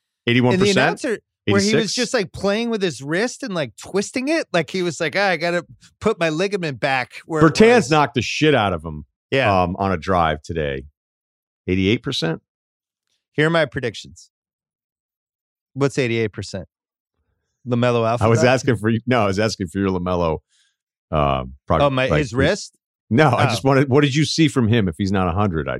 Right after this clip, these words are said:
Speaker 1: I always like your numbers.
Speaker 2: I think his wrist is, like, seventy-four percent.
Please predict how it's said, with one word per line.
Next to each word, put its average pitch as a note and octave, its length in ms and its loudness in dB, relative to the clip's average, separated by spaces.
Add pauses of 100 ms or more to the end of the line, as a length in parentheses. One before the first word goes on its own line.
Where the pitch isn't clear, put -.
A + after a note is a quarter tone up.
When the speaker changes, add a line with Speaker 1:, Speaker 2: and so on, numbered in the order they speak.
Speaker 1:
I D2+ 80 0
always F2 240 -2
like F2+ 240 -2
your D#2 80 -8
numbers. D#2+ 480 -6 (580)
Speaker 2:
I C3+ 140 0
think F3+ 160 -4
his C3 220 -6
wrist A#2+ 280 -6
is, F#2+ 140 -10
like, G2+ 180 -8
seventy-four G2 760 -8
percent. F2+ 420 -14